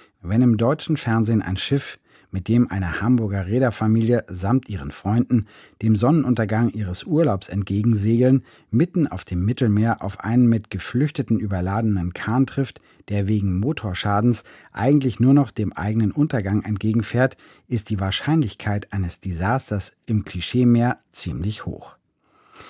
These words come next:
Mit einigem Grausen beschreibt Krekeler also die neue Z-D-F-Serie, benannt nach dem Schiff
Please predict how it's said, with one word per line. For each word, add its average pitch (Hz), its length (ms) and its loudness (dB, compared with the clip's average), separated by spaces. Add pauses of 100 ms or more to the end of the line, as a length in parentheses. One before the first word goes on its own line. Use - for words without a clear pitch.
(180)
Mit - 160 -6
einigem 139 400 6
Grausen 113 480 4
beschreibt 104 380 -2
Krekeler 120 480 2 (200)
also 127 280 0
die 113 100 4
neue 117 380 6
Z-D-F-Serie, 120 960 0 (220)
benannt 104 420 2
nach 98 140 -6
dem 95 160 -2
Schiff - 380 -4